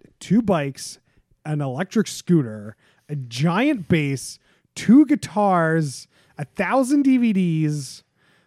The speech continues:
and, like, a guitar and a laptop. Like, this is insanity. How do you even attempt to tidy this up? Like, they still didn't do a decent, good job at the end of this thing.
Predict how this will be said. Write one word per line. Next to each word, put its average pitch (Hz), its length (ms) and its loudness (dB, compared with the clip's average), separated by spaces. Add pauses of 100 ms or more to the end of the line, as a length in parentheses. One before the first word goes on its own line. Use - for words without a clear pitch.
(260)
and, 196 400 0 (140)
like, 170 200 0
a 151 60 -2
guitar 202 800 0
and 151 160 -4
a 147 80 -2
laptop. 180 840 -4 (280)
Like, 180 260 -2 (580)
this 226 240 0
is 247 140 2
insanity. 277 680 2
How 220 140 2
do 269 60 2
you 277 180 6
even 262 260 2
attempt 180 500 -2
to 233 80 -6
tidy 175 340 0
this 151 220 0
up? 120 280 -4
Like, 151 220 -4
they 180 240 2
still 220 280 4
didn't 277 180 0
do 170 180 4
a 156 60 2
decent, 147 480 -4
good 147 160 0
job 165 260 -2
at 165 60 -6
the 151 120 0
end 254 120 -2
of 208 80 -6
this 156 180 -6
thing. 233 380 -6